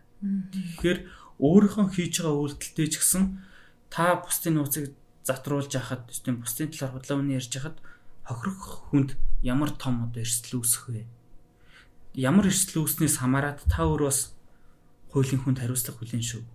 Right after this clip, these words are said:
Speaker 1: Мгм.
Speaker 2: гэдэг эдгээр зүйлийг ер нь бол мэдээд авсан байхад илүүтэхгүй. Ер нь аль ч хүн эрх зүйн анхан шатны мэдлэгтэй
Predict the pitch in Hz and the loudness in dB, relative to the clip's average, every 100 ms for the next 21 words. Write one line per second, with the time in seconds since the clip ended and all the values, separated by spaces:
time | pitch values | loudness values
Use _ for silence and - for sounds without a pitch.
0 | - 196 190 185 - 170 - - - 131 | -12 -4 -4 -4 -12 -14 -14 -8 -6 -6
1 | - - - _ - 143 - 240 196 190 | -6 -18 -20 _ -4 -4 6 6 8 6
2 | 175 - 156 143 143 143 127 131 - - | 4 2 2 2 2 2 0 -2 -4 -10
3 | - _ - 127 131 151 139 - 123 120 | -20 _ -2 0 2 0 0 0 0 0
4 | 123 - 127 - 117 - 127 170 190 190 | -6 -8 -10 -8 -8 -2 2 6 4 4
5 | - - - - 170 190 - - 180 180 | -8 -18 -10 0 2 2 0 0 0 2
6 | 165 147 - - 170 143 165 - 156 165 | 0 0 0 0 0 0 -2 -6 -2 0
7 | 147 135 - - 160 143 135 | 0 -2 -8 -4 2 2 2